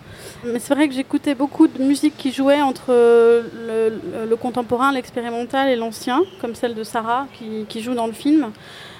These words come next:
Et peut-être, euh, que c'était ce, ce jeu sur le spectrum de l'ancien au nouveau, avec ce personnage qui peut-être ne va,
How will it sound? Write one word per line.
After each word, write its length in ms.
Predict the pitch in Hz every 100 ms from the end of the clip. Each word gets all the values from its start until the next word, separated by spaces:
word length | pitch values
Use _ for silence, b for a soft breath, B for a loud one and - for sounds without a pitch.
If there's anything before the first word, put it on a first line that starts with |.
| -
Et 100 | 247
peut-être, 500 | 269 277 311 - 285
euh, 240 | 254 247
que 160 | 254 269
c'était 540 | - 262 262 262 254
ce, 260 | 240 247 240
ce 220 | - 262
jeu 260 | 247 285 294
sur 180 | - 247
le 80 |
spectrum 540 | 247 - 277 - 285 285
de 80 | 254
l'ancien 380 | 247 247 285 277
au 80 |
nouveau, 480 | 269 269 254 269 285
avec 260 | 247 220 226
ce 160 | -
personnage 600 | 233 240 240 - 254 262 -
qui 140 | 233
peut-être 400 | - 240 254 254
ne 100 | 240
va, 140 | 226